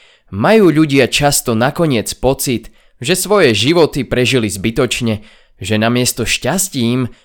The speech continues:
boli ich roky naplnené úzkosťou a nudou. Je to tak preto, že osudom ľudstva je pretrvávajúca nespokojnosť, lebo každý človek chce vždy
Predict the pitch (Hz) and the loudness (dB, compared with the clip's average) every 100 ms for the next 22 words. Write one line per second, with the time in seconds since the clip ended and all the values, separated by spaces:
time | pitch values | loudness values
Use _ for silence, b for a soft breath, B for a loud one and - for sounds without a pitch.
0 | b 120 202 226 127 123 156 165 120 117 | b 0 2 2 0 2 0 0 0 2
1 | 151 165 151 147 110 117 151 - 151 120 | 2 2 2 2 0 -2 -4 -2 -2 -4
2 | - 123 110 - 101 101 92 87 82 - | -2 0 0 0 -2 -2 -4 -6 -8 -16
3 | _ _ _ _ _ _ _ _ _ _ | _ _ _ _ _ _ _ _ _ _
4 | - 131 214 262 196 131 - 160 175 185 | -4 2 2 2 0 0 2 2 4 2
5 | 165 120 b b - 95 120 156 151 208 | 2 0 b b -12 -4 0 2 2 2
6 | 170 117 147 - - 156 127 110 131 139 | 4 4 2 0 2 4 4 2 0 2
7 | 151 147 147 147 151 151 - 113 101 123 | 4 6 6 6 4 2 0 0 0 -2
8 | - 151 156 139 135 120 - - _ - | 0 0 2 2 2 0 -4 -10 _ -6
9 | 113 127 170 196 175 190 - 180 180 180 | -2 0 2 2 2 0 2 2 2 -2
10 | - 135 110 110 185 | -2 -2 -2 -2 -2